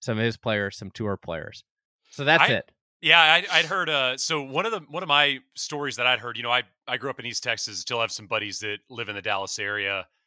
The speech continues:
Speaker 2: And one of my, my favorite A K rumored stories, obviously this is coming from friends that know people, but I think it was about five or six years ago. And as the story goes, A K was at a bar with some buddies, and a little bit like, um,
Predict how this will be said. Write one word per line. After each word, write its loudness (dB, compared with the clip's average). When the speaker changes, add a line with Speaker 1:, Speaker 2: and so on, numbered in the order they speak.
Speaker 2:
And 0
one -2
of 0
my, 0
my -2
favorite 0
A 2
K -4
rumored -8
stories, -6
obviously -6
this -8
is -8
coming -6
from -6
friends 0
that -6
know -4
people, -10
but 0
I -2
think 0
it -2
was -4
about -2
five 4
or -8
six -6
years -4
ago. -8
And 2
as 2
the -8
story -4
goes, -2
A 2
K 2
was -8
at -6
a -10
bar -2
with -6
some -12
buddies, -4
and 4
a -2
little -2
bit -2
like, 2
um, -2